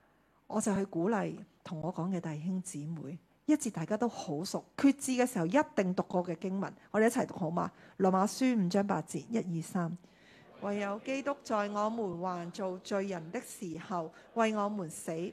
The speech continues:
神的愛就在此向我們顯明了。」呢度講神幾時愛我哋啊？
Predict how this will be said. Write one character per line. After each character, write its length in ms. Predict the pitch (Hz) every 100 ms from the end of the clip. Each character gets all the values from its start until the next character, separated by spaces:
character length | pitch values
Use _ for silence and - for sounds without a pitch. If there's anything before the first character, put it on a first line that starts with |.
| - - _ _
神 240 | - 226 220
的 80 | 320 330
愛 280 | 262 226 220
就 320 | - 208 196
在 300 | 196 202 185
此 380 | 190 - 190 220 240
向 280 | 226 196 180
我 220 | 170 175
們 280 | 190 151 170
顯 240 | 190 170
明 320 | 202 190 160
了。」 220 | 160 160 180 - _ _ - - -
呢 60 | 381
度 60 | 294
講 180 | 233
神 160 | 285 196
幾 120 | 175
時 180 | 233 170
愛 160 | 170 165
我 100 | 165
哋 140 | 151
啊？ 140 | 147